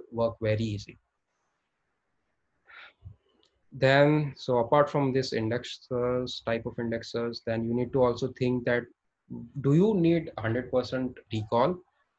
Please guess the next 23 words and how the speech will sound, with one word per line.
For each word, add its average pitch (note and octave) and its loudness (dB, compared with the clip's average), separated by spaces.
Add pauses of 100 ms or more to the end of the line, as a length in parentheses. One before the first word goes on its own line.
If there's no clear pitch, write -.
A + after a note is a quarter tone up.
(120)
or C3 4
do C3 2
you, C3+ 2
are, B2 2 (240)
are B2 -2
you A#2+ -2
okay A#2 -6
with A#2 -6
approximate A2 -4
recall? G2+ -6 (260)
So - -6
when D#3+ 4
does E3 2
this - -6
come A#2+ -2
into A2+ -6
the A2 -4
scene? G#2+ -4
Like, A2 -2
you B2 -4
will A#2 -6
be A#2+ -6
like, A2 -4